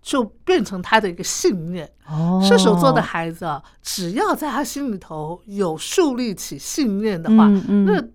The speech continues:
Speaker 1: 对于他整个人生的一个发展来讲是很重要的，
Speaker 2: 嗯哼，
Speaker 1: 而且帮助很大的。
Speaker 2: 嗯哼。是，是。
Speaker 1: 嗯。
Speaker 2: 刚刚老师有提到说，射手座的他很有想法，很有，很，很多理想这样子，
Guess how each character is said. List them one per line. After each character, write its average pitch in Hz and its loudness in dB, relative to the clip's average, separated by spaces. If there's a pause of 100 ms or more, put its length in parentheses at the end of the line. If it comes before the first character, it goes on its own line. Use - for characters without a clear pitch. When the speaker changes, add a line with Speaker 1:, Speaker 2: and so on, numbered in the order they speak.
Speaker 1:
对 302 -2
于 220 -4
他 226 -4
整 170 -8
个 190 -4
人 185 -2
生 247 -2
的 196 -8
一 - -10
个 175 -12
发 240 -2
展 190 -6
来 151 -8
讲 151 -12
是 - -8
很 147 -12
重 190 0
要 170 -2
的， - -20
Speaker 2:
嗯 214 4
哼， - 2
Speaker 1:
而 208 2
且 202 4
帮 196 4
助 202 4
很 170 -4 (140)
大 190 -2
的。 - -18
Speaker 2:
嗯 - -20
哼。 - -20
是， - 0
是。 202 -2
Speaker 1:
嗯。 170 -2 (260)
Speaker 2:
刚 330 6
刚 370 8
老 170 8
师 240 2
有 220 8
提 180 0
到 214 4
说， 196 4
射 311 4
手 175 2
座 220 4
的 180 2
他 208 2
很 190 2
有 196 6
想 165 2
法， 202 4 (560)
很 233 4
有， 214 6
很， 190 6
很 180 2
多 247 10
理 208 4
想 165 0
这 220 4
样 170 2
子， - -8